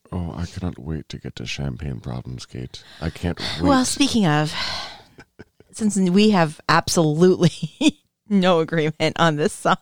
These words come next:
Speaker 1: And that's fine. That's okay.
Speaker 2: That's okay, 'cause you can like what you like and not get judged for liking or not liking.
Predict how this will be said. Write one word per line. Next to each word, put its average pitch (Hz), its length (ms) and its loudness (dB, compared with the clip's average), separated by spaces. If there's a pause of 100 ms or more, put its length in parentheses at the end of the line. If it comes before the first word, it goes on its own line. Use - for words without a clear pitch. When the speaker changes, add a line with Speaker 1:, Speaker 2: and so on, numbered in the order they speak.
Speaker 1:
And 127 180 4
that's 143 180 0
fine. 85 400 2
That's 165 400 0
okay. 95 460 4
Speaker 2:
That's - 260 -2
okay, 247 180 2
'cause 214 180 4
you 208 100 4
can 202 160 4
like 180 300 2
what 220 120 4
you 214 140 6
like 180 280 4
and 175 120 2
not 160 180 2
get 180 180 -2
judged 165 380 0
for 180 140 0
liking 185 420 -2
or 185 100 0
not 208 220 0
liking. 233 460 -4